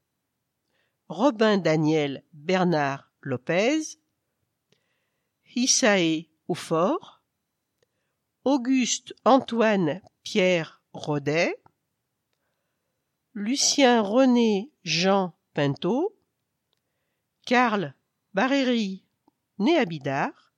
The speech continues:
Léonie Delchambre, né à Bidart. Décès. Yvonne Larocque, veuve Gallian.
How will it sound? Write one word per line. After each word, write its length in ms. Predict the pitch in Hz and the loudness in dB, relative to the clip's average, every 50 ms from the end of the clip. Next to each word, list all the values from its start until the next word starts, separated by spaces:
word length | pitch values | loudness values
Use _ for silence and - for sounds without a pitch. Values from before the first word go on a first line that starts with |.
| _ _ _ _ _ _ _ _ _ _ _ _ _ _ _ _ _ _ _ | _ _ _ _ _ _ _ _ _ _ _ _ _ _ _ _ _ _ _
Léonie 640 | - 202 262 302 302 302 269 254 240 220 190 170 - _ - | -4 -2 0 2 4 4 4 4 2 2 0 -4 -6 _ -8
Delchambre, 720 | 170 220 302 285 - - - - 185 165 185 214 240 269 - _ _ _ _ _ _ _ _ _ _ _ _ - | -6 -4 -4 -2 -2 -2 0 2 2 2 2 0 -2 -4 -8 _ _ _ _ _ _ _ _ _ _ _ _ -4
né 220 | 202 214 294 349 | 0 2 2 4
à 80 | 339 320 | 2 2
Bidart. 560 | 233 240 190 165 143 131 139 147 - - _ _ _ _ _ _ _ _ _ _ _ _ _ _ _ _ _ _ _ _ _ _ _ _ _ _ _ _ _ _ _ _ _ _ _ _ _ _ _ _ _ _ _ _ _ _ _ - | 0 -2 -2 -2 -2 -2 -4 -6 -12 -18 _ _ _ _ _ _ _ _ _ _ _ _ _ _ _ _ _ _ _ _ _ _ _ _ _ _ _ _ _ _ _ _ _ _ _ _ _ _ _ _ _ _ _ _ _ _ _ -6
Décès. 520 | 170 302 349 330 - - - 190 175 - - - _ _ _ _ _ _ _ _ _ _ _ _ _ _ _ _ _ _ _ _ _ _ _ _ _ _ _ _ _ _ _ _ - | -2 0 0 0 0 0 0 0 0 -2 -6 -16 _ _ _ _ _ _ _ _ _ _ _ _ _ _ _ _ _ _ _ _ _ _ _ _ _ _ _ _ _ _ _ _ -6
Yvonne 400 | 233 262 262 269 302 320 311 302 | -4 -2 0 2 4 4 6 6
Larocque, 640 | 277 262 240 - 233 240 262 285 - _ - - - _ _ - | 4 2 2 0 0 0 0 -2 -4 _ -20 -20 -20 _ _ -14
veuve 340 | 180 180 226 277 294 247 202 | -4 0 2 2 2 0 0
Gallian. 500 | 190 262 247 226 190 165 143 143 143 | -2 0 0 0 0 -2 -2 -2 -4